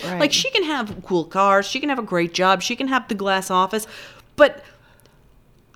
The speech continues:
Speaker 2: I would just like to be able to get up after two hours in the car and not stagger.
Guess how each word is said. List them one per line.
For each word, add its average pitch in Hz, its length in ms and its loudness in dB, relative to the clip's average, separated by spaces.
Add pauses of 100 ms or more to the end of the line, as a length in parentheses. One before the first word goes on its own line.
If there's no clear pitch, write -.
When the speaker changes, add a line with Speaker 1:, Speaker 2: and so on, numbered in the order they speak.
(180)
Speaker 2:
I 311 80 8
would 415 140 8
just 415 180 0
like 339 180 2
to 302 60 -2
be 277 120 2
able 277 160 2
to 233 80 2
get 208 220 2
up 247 120 2
after 233 220 -2
two 254 240 -2
hours 214 280 2
in 220 120 0
the 196 60 0
car 220 520 4
and 214 200 2
not 220 260 4
stagger. 165 640 -4